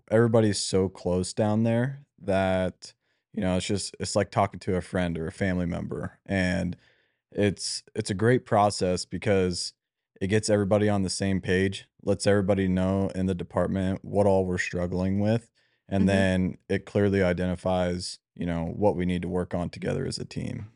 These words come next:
Speaker 2: You know, that ability, though, to stand up in front of people and talk with a microphone and present,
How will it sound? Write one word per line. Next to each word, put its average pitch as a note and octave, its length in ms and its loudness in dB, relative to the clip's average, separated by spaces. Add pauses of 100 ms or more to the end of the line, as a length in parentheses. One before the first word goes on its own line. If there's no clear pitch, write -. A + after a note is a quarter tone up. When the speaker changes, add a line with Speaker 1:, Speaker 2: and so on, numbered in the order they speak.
(300)
Speaker 2:
You A#3+ 80 0
know, B3 180 4
that A#3 220 2
ability, A#3 540 2
though, F#3+ 240 2
to F#3 80 -2
stand G3 400 0
up F#3+ 320 0
in G3+ 160 2
front F#3+ 300 0
of A#3 160 -4
people F3+ 680 -4
and F#3 320 -2
talk F#3 280 0
with A3 100 -4
a A#3 60 0
microphone F3+ 800 0
and F#3 260 -4
present, F3+ 640 -2